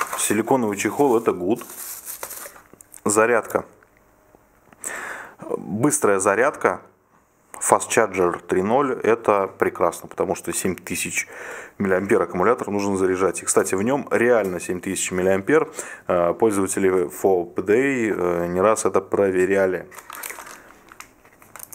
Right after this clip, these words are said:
Кабель микро ю эс би, на Type-C никак не перейдут.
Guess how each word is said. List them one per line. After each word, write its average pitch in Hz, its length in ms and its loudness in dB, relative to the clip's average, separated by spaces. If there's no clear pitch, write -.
Кабель 92 520 2
микро 101 320 0
ю 101 160 0
эс 101 100 0
би, 135 260 -2
на 95 80 0
Type-C 95 480 0
никак 95 340 0
не 90 80 -8
перейдут. 85 540 -2